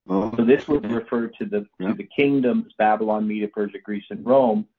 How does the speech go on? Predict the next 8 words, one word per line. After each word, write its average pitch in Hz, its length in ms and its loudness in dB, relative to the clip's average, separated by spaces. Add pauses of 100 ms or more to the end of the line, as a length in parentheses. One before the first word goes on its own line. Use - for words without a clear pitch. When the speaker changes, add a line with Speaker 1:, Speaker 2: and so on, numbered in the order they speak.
(720)
Speaker 2:
that 104 240 2 (200)
scatter 101 560 -6 (220)
God's 92 300 -8 (100)
people. - 480 -10 (640)
Does 110 80 -8
that 107 200 2
help? 135 280 0 (580)
Speaker 1:
Yeah, 131 300 4